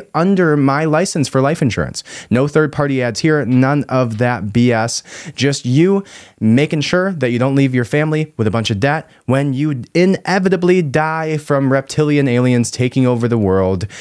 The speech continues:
and, you know, I don't know, implanting you with chips. Okay, so just go ahead, head over there right now before the reptiles take over the world and,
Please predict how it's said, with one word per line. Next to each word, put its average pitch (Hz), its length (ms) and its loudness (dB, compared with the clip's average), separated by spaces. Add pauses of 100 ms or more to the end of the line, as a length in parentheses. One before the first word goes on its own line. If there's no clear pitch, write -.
(140)
and, 139 600 0 (260)
you 120 140 0
know, 92 340 -2 (720)
I 113 80 0
don't 104 100 -2
know, 80 140 -4
implanting 117 640 -2
you 101 140 0
with 95 220 -2
chips. - 420 -8 (200)
Okay, 214 380 0 (100)
so 208 300 0
just - 260 -6
go 311 140 2
ahead, 254 240 2
head 226 240 -2
over 208 120 -4
there 202 120 -4
right 180 160 -4
now 160 180 0
before 151 240 -2
the 147 80 0
reptiles 131 400 0
take 120 180 -2
over 117 140 -2
the 117 60 -4
world 87 320 -2 (260)
and, 101 300 -2